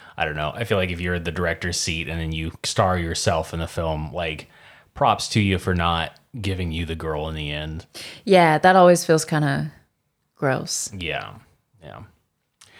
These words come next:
Speaker 1: Um, I did also just wanna briefly mention, uh, we mentioned this on the podcast a couple of weeks ago, uh, uh, a film called, uh, I think it was when we were talking about Old,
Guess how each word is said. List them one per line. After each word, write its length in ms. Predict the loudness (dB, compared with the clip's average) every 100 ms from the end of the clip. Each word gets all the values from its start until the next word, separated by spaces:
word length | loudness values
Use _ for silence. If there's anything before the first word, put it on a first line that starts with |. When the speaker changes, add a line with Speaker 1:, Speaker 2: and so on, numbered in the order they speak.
| -20 -20 -8
Speaker 1:
Um, 340 | 0 2 2 0
I 100 | -2
did 160 | 4 8
also 240 | 8 6
just 180 | 0 0
wanna 200 | 2 2
briefly 400 | 2 0 2 4
mention, 600 | 4 4 4 4 2 0 _ -6
uh, 460 | -4 -2 -2 -2
we 120 | -4 -4
mentioned 320 | -4 -2 -2
this 100 | -2
on 80 | -4
the 60 |
podcast 560 | -2 -2 -2 0 -2 -2
a 60 | -4
couple 280 | -2 -2
of 60 | -2
weeks 260 | -4 -4 -4
ago, 520 | 0 2 2 0 -4 _ _ _ _ _ _ _
uh, 540 | -8 -6 -4 -2 -4 -8 _ _ _
uh, 200 | -16 -14 -14 -14 -16 -14
a 320 | -10 -8 -10 -12 _ _
film 580 | -2 2 4 4 2 0
called, 680 | 2 4 6 4 2 -4 -10 _ _ _ _ _
uh, 320 | -10 -6 -6 -4
I 40 |
think 120 | 0
it 40 | 2
was 80 | 2
when 100 | 0
we 80 |
were 80 | -2
talking 260 | -4 -4 -4
about 180 | -6 -6
Old, 420 | -8 -8 -8 -12